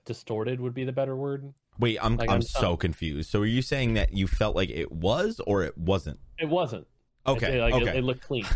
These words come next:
Speaker 2: <laughs> I thought you were, I was like, "Damn,
Speaker 1: No,
Speaker 2: what?
Speaker 1: no, no.
Speaker 2: What?"
Speaker 1: I'm saying, like, like, uh, in, in comparison to, like, the word blocky that I was using.
Speaker 2: I've just
Speaker 1: Um,
Speaker 2: never heard anybody use the term blocky to describe anime. <laughs> Like, fucking what? You watch,
Speaker 1: Blocky.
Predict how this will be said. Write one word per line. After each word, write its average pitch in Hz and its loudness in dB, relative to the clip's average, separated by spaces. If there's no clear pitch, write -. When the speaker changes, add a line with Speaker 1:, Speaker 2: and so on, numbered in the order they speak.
Speaker 2:
<laughs> - -8
I - 2
thought 247 0
you 139 2
were, 139 2
I 190 0
was 185 -2
like, 90 0
"Damn, 311 0
Speaker 1:
No, 269 4
Speaker 2:
what? 247 4
Speaker 1:
no, 269 2
no. 233 4
Speaker 2:
What?" 415 6
Speaker 1:
I'm - 0
saying, 170 0
like, 131 0
like, 131 0
uh, 143 -2
in, 127 -6
in 127 -4
comparison 120 0
to, 104 -4
like, 95 -4
the 107 -8
word 104 -4
blocky 98 -4
that 90 -10
I - -14
was - -14
using. 101 -18
Speaker 2:
I've 107 -6
just 92 -2
Speaker 1:
Um, 82 -4
Speaker 2:
never 82 2
heard 85 2
anybody 82 0
use 80 -2
the 78 -6
term 87 -2
blocky 82 -2
to 76 -10
describe 82 -2
anime. 107 -2
<laughs> 120 0
Like, 127 2
fucking 117 -2
what? 135 2
You 113 2
watch, 113 2
Speaker 1:
Blocky. 110 -8